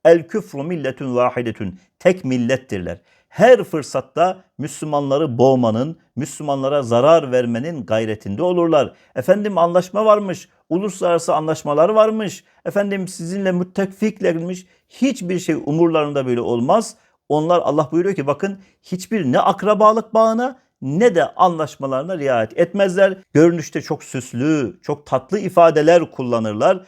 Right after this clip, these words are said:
Sizi memnun etmeye çalışırlar. Yani yalan söylerler ama kalpleri bunu inkar eder. Her fırsatta hemen bunu açığa vururlar. Rabbim gavurları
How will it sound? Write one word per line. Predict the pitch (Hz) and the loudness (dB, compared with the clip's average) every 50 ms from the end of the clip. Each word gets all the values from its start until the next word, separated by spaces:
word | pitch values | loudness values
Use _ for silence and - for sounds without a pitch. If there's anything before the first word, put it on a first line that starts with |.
| _ _ _ | _ _ _
Sizi | - - 175 226 | -14 -6 -4 -2
memnun | 214 202 196 196 214 240 254 240 | -2 -2 -2 0 0 0 2 2
etmeye | 220 - - - 160 151 | 2 0 -2 -6 -8 -8
çalışırlar. | 139 - 143 127 127 - - 113 107 131 165 196 | -6 -6 -8 -8 -8 -6 -6 -4 0 0 0 2
Yani | 185 165 165 170 170 180 | 2 2 2 2 2 2
yalan | 190 208 220 254 277 262 | 2 2 2 4 2 0
söylerler | 233 - - 147 123 113 110 107 117 165 214 226 202 - _ _ _ _ | 0 0 -2 0 0 0 0 0 2 2 2 0 -2 -6 _ _ _ _
ama | - 139 127 113 110 - | -6 -4 -4 -6 -6 -4
kalpleri | - 151 151 - - - 104 107 147 160 139 | -4 -4 -4 -4 -6 -6 -6 -4 -6 -6 -4
bunu | 117 117 117 | -6 -6 -6
inkar | - - 104 98 - 123 123 123 | -6 -8 -8 -4 0 2 2 4
eder. | 120 117 143 175 139 98 95 - _ _ _ _ | 4 6 6 6 4 4 0 -10 _ _ _ _
Her | - 175 196 190 | 0 2 2 2
fırsatta | - - - 127 110 - - 110 98 - - 165 185 190 190 - _ _ _ | 2 0 -6 -8 -8 -6 -8 -8 -8 -4 -2 0 0 0 -2 -8 _ _ _
hemen | - 135 131 131 117 107 104 101 | -6 -4 -2 -2 -4 -4 -4 -6
bunu | 131 139 127 127 - | -6 -6 -4 -4 -4
açığa | 135 - - 113 113 - | -4 -4 -2 -2 -2 -2
vururlar. | 139 113 107 107 101 101 123 151 165 160 _ _ _ _ _ - | -2 -2 -2 -2 0 2 2 2 0 -2 _ _ _ _ _ -2
Rabbim | 131 131 127 127 151 156 151 147 - _ _ _ _ _ _ _ _ _ _ - | 0 0 0 -2 -6 -6 -8 -10 -14 _ _ _ _ _ _ _ _ _ _ -10
gavurları | 110 101 123 131 143 151 160 156 147 147 147 165 185 196 202 190 - | 2 4 4 6 6 4 2 2 2 2 2 2 0 0 -2 -6 -10